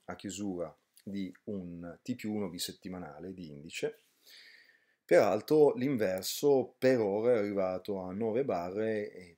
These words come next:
potrebbe teoricamente essersi chiuso su questo massimo, per cui occhio ai tredicimilacentosettantadue e occhio anche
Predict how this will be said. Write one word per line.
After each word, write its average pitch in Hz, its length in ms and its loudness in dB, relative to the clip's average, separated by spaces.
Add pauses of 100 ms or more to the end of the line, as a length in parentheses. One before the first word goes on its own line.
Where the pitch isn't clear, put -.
potrebbe 110 560 -2
teoricamente 120 800 0
essersi 95 420 -6
chiuso 92 300 -10
su 87 260 -12
questo 87 300 -12
massimo, 78 480 -12 (260)
per 107 140 -4
cui 101 320 -4
occhio 98 560 -2 (200)
ai 92 400 -8
tredicimilacentosettantadue 101 1500 -4 (1700)
e 107 100 0
occhio 113 300 4
anche 92 560 0